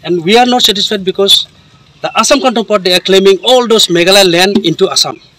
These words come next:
So we are, we strongly demand and we strongly object.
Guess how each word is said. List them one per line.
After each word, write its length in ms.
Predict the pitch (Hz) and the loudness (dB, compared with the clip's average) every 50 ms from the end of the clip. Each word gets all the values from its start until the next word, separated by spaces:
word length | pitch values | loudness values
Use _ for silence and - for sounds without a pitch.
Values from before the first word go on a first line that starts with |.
| _ _ _ _ _ _ _ | _ _ _ _ _ _ _
So 340 | - - 170 165 160 156 151 | -8 -6 -4 -4 -4 -6 -6
we 180 | 143 156 175 | -4 -2 -2
are, 100 | 175 170 151 - - - 156 | 0 0 0 -2 -2 -4 -8
we 180 | 151 165 165 | -8 -6 -4
strongly 480 | 151 - - - 247 262 262 262 262 240 | -2 -2 -2 0 2 2 2 2 0 -2
demand 440 | 175 165 156 151 143 135 117 - - _ _ _ _ _ _ _ | -2 -4 -4 -2 -2 -4 -4 -8 -12 _ _ _ _ _ _ _
and 140 | 156 156 160 | -10 -4 -2
we 120 | 175 185 | -2 0
strongly 380 | 170 - - 208 214 214 214 208 | 0 0 0 0 0 0 0 -2
object. 440 | - 156 - _ - 196 175 - _ | -4 -8 -10 _ -2 -2 -2 -2 _